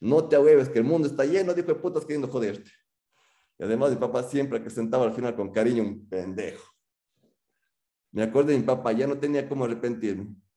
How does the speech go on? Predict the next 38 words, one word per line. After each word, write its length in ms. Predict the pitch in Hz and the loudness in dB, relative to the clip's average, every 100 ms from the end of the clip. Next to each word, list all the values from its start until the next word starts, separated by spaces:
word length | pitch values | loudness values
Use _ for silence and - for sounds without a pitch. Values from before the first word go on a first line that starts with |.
| _ _ | _ _
Y 100 | 104 | -4
dije, 540 | 107 117 113 104 - - _ _ _ | -2 -2 -4 -8 -14 -20 _ _ _
"Bien, 480 | - 123 104 - - | -2 0 0 -6 -10
lo 180 | - 101 | -4 -2
que 100 | 107 | 2
yo 120 | 127 | 4
hablé 160 | 151 160 | 4 2
hasta 180 | 156 160 | 0 -2
aquí 420 | 156 180 170 - | -2 -2 -2 -4
está 220 | 110 110 127 | -10 -2 -2
en 80 | |
su 120 | 127 107 | 0 2
libro, 380 | 120 98 90 - | 4 2 0 -2
es 180 | 113 113 | -2 0
fácil, 320 | 123 107 92 | -2 -2 -6
es 80 | 92 | -2
solo 160 | 131 | 0
estudiar. 540 | 113 113 101 60 - _ _ _ - | 0 -2 -4 -6 -12 _ _ _ -14
A 160 | - | -10
partir 300 | 110 113 151 | -8 -2 0
de 80 | 131 | 4
ahora 340 | 139 156 143 - | 4 4 2 -2
pido 200 | 127 117 | -2 0
que 100 | 113 | 0
anoten, 460 | 117 113 104 92 | 0 -2 -4 -10
porque 220 | 82 92 90 | -12 -10 -6
lo 320 | 90 82 78 | -6 -6 -6
que 100 | 90 | -6
les 100 | 87 | -2
voy 140 | 151 | 2
a 60 | 139 | 2
decir 360 | 135 165 147 98 | 2 0 0 -2
no 120 | 120 | -4
está 160 | 113 | -2
escrito 320 | 135 135 147 110 | -4 -2 -2 0
en 100 | 113 | 0
ningún 300 | 147 170 156 | 2 2 2
lugar". 420 | 131 101 92 | 0 -2 -6